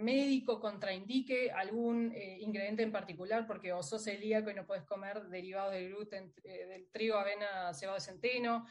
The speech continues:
o si tenés alguna, mm, alguna intolerancia.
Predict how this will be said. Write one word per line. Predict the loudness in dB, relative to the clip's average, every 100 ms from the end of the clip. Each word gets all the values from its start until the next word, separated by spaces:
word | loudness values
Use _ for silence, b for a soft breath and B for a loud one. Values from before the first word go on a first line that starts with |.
| B B
o | -4 -2 -2 -4
si | -6
tenés | -8 -2
alguna, | -2 0 0 0 0 0 -2
mm, | -4 -8 -10 -14 -14
alguna | -12 -6 -2
intolerancia. | 0 0 0 0 2 0 0